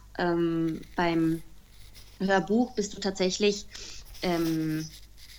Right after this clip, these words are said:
mehrere Tage, je nachdem, wie, wie lang das Buch ist,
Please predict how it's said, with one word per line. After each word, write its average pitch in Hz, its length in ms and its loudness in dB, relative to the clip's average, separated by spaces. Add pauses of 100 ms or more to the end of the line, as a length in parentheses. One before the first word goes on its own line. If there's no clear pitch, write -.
(380)
mehrere 190 440 4
Tage, 202 680 6
je 170 180 0
nachdem, 175 400 -4
wie, 160 300 -6
wie 165 40 -8
lang 170 240 -2
das 185 120 -4
Buch 180 280 -10
ist, 180 280 -4